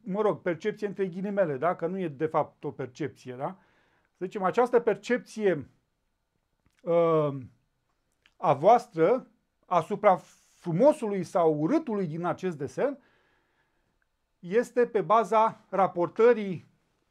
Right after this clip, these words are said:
a informațiilor pe care, care vin prin percepție la, uh,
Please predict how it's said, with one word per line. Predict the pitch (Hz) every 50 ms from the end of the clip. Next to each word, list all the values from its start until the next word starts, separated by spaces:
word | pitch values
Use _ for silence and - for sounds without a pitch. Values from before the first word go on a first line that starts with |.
| _ _ _ _ _ _ _ _ _ _
a | - 190 180 180
informațiilor | 175 170 160 180 165 160 180 208 254 240 - - 208 196 190 170 147 123 _ _ _ _
pe | - 175 156
care, | - 185 175 170 165 165 156 - _ _ _
care | - 185 165 165 156
vin | 127 123 170 240 254 240 190 127 98 - _ _ _
prin | - 170 185 180 160
percepție | - 175 160 - - - 160 147 123 - - - 196 247 285 277 _ _ _ _ _ _
la, | - 185 214 233 254 254 - _ _ _ _ _ _ _ _ _ _ - 208
uh, | 196 196 202 196 196 190 180 170